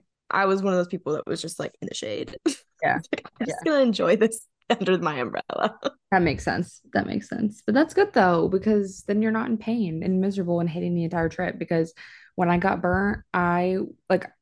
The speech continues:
Speaker 2: I was sleeping over at my friend's boyfriend's place. I mean, she was there. That sounds weird. But we were all crashing at his
Speaker 1: <laughs>
Speaker 2: place. That sounded really weird. But,
Speaker 1: <laughs>
Speaker 2: you know, we all went out, and then we all came back to his place because he has a big house with lots of rooms. And we were like, "We're gonna," I slept,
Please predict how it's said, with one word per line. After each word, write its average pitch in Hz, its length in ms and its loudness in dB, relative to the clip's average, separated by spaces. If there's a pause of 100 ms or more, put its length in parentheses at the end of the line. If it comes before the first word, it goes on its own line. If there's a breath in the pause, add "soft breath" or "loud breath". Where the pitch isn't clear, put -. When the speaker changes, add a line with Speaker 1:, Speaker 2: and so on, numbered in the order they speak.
(140)
Speaker 2:
I 185 140 6
was 196 180 4
sleeping 185 240 2
over 175 200 4
at - 80 2
my 170 420 0
friend's 170 180 -2
boyfriend's 170 380 -2
place. 208 420 0
I 180 60 2
mean, 175 120 4
she 180 160 2
was 175 180 2
there. 123 280 2
That - 160 -2
sounds 151 260 -4
weird. 82 280 -2 (340 loud breath)
But 165 440 6
we 190 80 10
were 180 120 8
all 170 120 4
crashing 175 540 4
at 165 160 -4
his 160 160 2
Speaker 1:
<laughs> - 60 -4
Speaker 2:
place. 196 260 0
That 175 180 2
sounded 190 300 2
really 135 200 -2
weird. 127 400 -2 (400 loud breath)
But, 165 580 8
Speaker 1:
<laughs> - 40 2
Speaker 2:
you 330 380 6 (260)
know, - 340 -6
we 180 120 8
all 196 200 8
went 202 220 2
out, 147 400 2 (100)
and 185 100 2
then 180 120 0
we 170 100 0
all 170 180 0
came 160 240 -4
back 156 300 -2
to - 80 -6
his - 220 -8
place - 280 -6
because 165 320 0
he 170 120 0
has 156 220 2
a 156 60 -2
big - 180 -4
house 147 220 -2
with - 100 -12
lots - 180 -8
of - 80 -20
rooms. - 520 -10
And 190 160 4
we 170 100 4
were 165 100 4
like, 156 260 2
"We're 170 140 4
gonna," 160 240 0
I 160 180 0
slept, - 480 -8